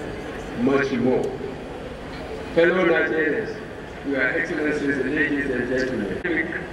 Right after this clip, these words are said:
inequality rises, insecurity rises. But when we actively reduce inequality through investments in social and hard infrastructure,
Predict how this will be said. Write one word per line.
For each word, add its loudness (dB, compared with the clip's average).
inequality 2
rises, 2
insecurity 2
rises. 0
But 2
when 6
we 0
actively 0
reduce -2
inequality 2
through 8
investments 0
in 0
social 2
and 2
hard 2
infrastructure, -2